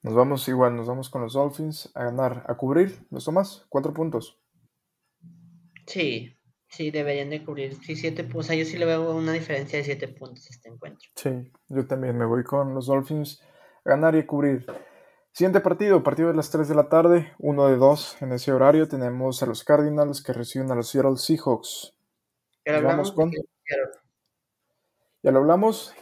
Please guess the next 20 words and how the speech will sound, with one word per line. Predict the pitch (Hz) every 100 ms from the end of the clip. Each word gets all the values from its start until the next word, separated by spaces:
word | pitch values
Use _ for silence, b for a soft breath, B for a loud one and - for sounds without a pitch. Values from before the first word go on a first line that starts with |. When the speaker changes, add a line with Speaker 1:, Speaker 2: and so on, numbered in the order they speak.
| -
Speaker 1:
y | 147 160
es | 160 160 156
el | 147 143
tercer | 135 156 151 151
pick | 165 - -
Contreras | - 139 160 147 127 120
de | 131
este | -
programa, | 127 123 123 147 143
de |
este | 135 139 131 135 - -
episodio. | 131 127 - 160 170 170 - b b b b -
Vas | 123
con | 143 135
Seattle, | - 165 170
yo | 135
voy | 131 139
con | 139 143 143 139 127
los | 117 -
Cardinals. | 135 127 120 117 123 127 -